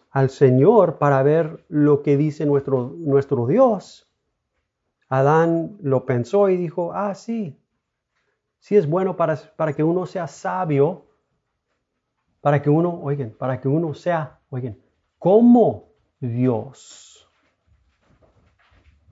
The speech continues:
Es, eso era, eh, la tenta-, tentación en el jardín. Puedes hacer como Dios.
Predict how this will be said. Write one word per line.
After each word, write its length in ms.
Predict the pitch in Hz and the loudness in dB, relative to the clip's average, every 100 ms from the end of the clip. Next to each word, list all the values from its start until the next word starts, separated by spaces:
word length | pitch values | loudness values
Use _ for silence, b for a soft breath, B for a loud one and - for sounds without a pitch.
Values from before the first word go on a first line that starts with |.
| - _ _ _ _ _ _ - | -20 _ _ _ _ _ _ -10
Es, 320 | 120 - - | -8 -10 -14
eso 320 | 131 - 143 | -10 -2 0
era, 140 | 165 | 0
eh, 340 | 170 156 156 156 | -2 -4 -8 -6
la 280 | 143 135 - | -2 -2 0
tenta-, 380 | 139 127 131 120 _ - | -2 -2 -6 -8 _ -6
tentación 800 | 131 123 - 151 190 156 104 - | -4 -4 -6 -6 -6 -6 -8 -14
en 120 | 143 117 | -14 -12
el 60 | |
jardín. 560 | 113 120 226 233 104 _ _ _ _ | -12 -8 -6 -6 -8 _ _ _ _
Puedes 380 | - 123 127 135 | -2 0 0 -2
hacer 320 | 143 156 147 | -4 -4 -4
como 260 | 165 160 165 | -2 -2 -2
Dios. 540 | 202 247 117 - _ | -4 -6 -8 -14 _